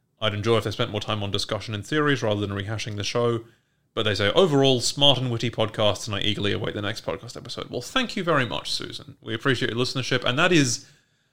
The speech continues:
I don't know if you've noticed, kind of a shift I, we made in this season to, to talking about, you know, having less maybe in-depth recaps of episodes, and seemingly people respond well to that.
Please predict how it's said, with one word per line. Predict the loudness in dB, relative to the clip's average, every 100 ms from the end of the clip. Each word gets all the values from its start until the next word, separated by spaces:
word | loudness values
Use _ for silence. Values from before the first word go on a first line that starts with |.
| _ _ _ _ 0
I |
don't | 4
know | 4
if |
you've | 2 2
noticed, | 2 2 -2 -4 -8
kind | -2 0
of | 2
a |
shift | 4 6 4 2 -4 -14 -16 _ 0
I, | 4 4 2
we | -2
made | 2 2 2
in | -2
this | -4
season | -2 -2 -4 -6 -8 -12 _ _ _ _ _ _ _ _
to, | -2 0 0 -4
to | -4 -4
talking | -2 -2 -4 -4
about, | 0 2 2 -2 -10 _ _ _ _ _ _
you | -6 -2
know, | -2 -2 -6 _ _ -10
having | -6 -4 -2
less | 2 2 2 0
maybe | -2 -2 -2 -4
in-depth | -2 -2 -2 -6 -10
recaps | -8 -6 -8 -8 -12
of | -12
episodes, | -14 -10 -10 -10 -14 -12
and | -12 -12 -6
seemingly | -2 0 2 0
people | 0 -2 -2
respond | -4 -4 -4
well | -2 -4
to | -4
that. | -10